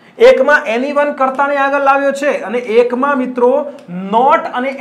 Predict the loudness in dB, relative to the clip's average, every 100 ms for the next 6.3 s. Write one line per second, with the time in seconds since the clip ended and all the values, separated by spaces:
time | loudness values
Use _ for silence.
0 | -8 -6 -6 -6 -6 -6 -2 -2 -2 -4
1 | -4 -4 -4 -8 -10 -6 -4 -4 -6 -8
2 | -8 -6 -8 -6 -6 -8 -6 -8 -8 -4
3 | 0 0 0 -4 -6 -8 -14 -18 -8 -6
4 | 0 2 2 -2 -6 -12 -14 -16 -12 -8
5 | -8 -8 -12 -16 -20 -20 _ -16 -8 -2
6 | 2 2